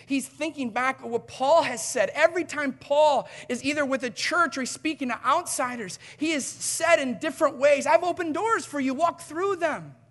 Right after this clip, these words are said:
Our responsibility as Christ followers is to walk through the doors that God has given us. God has done the hard things of opening the doors.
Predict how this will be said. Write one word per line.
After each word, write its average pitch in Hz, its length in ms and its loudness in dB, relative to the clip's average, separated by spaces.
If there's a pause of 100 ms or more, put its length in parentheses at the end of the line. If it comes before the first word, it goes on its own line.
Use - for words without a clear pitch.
(1120)
Our 339 360 8
responsibility 302 920 0
as 262 100 -8
Christ 294 400 -2
followers 269 480 2 (260)
is 269 180 -2
to 294 160 -4
walk 285 460 4
through 302 280 -6
the 302 100 -4
doors 285 460 4
that 247 120 -10
God 285 320 2
has 247 240 -8
given 294 480 -2
us. 247 260 -4 (280)
God 339 340 6
has 330 200 -4
done 302 200 2
the 277 120 0
hard 294 360 4
things 277 240 -2
of 240 180 -4
opening 302 440 2
the 269 60 -2
doors. 294 580 2